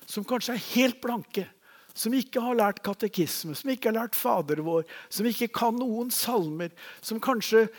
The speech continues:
som en venn av meg som har drevet konfirmantarbeid i femten år, og spør konf-, konfirmantene, "Kan dere noen navn ifra Bibelen?" Ja, det de fleste kan, det er Adam og Eva,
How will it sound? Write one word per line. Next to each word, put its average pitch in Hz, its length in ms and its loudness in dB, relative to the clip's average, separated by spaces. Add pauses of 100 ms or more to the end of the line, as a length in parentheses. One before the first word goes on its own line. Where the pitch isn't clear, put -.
(1080)
som 220 200 0
en 233 100 4
venn 202 180 6
av 208 120 4
meg 214 100 4
som 208 160 -2
har 214 80 0
drevet 202 240 6
konfirmantarbeid 190 960 4
i 202 60 2 (180)
femten 196 400 0
år, 202 240 2
og 202 100 -2
spør 202 360 2 (600)
konf-, 202 260 0
konfirmantene, 196 720 2 (320)
"Kan 226 320 2
dere 247 160 2
noen 233 320 0
navn 240 320 4
ifra 247 240 2
Bibelen?" 233 440 0 (760)
Ja, 214 220 0 (180)
det 175 260 4
de 214 60 0
fleste 208 400 -4
kan, 190 240 -4
det 196 140 -2
er - 140 -6
Adam 160 360 -2
og 214 80 0
Eva, 185 260 -2